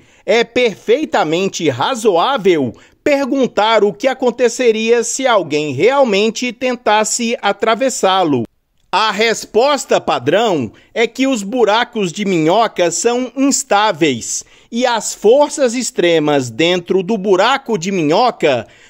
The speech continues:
forçam o próprio buraco a se esticar e quebrar, como um elástico no momento em que se forma.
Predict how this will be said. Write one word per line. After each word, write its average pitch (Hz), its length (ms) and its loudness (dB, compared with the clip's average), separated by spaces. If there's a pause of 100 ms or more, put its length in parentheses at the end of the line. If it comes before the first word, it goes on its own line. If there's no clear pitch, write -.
forçam 262 880 0
o 277 160 0
próprio 277 640 0
buraco 262 760 0 (140)
a 233 140 0
se 240 180 -4
esticar 233 840 -2
e 254 120 -4
quebrar, 202 720 0 (440)
como 269 460 2
um 262 180 2
elástico 202 840 0
no 196 100 2
momento 233 760 0
em 226 120 2
que 233 160 -4
se 254 160 -4
forma. 147 720 0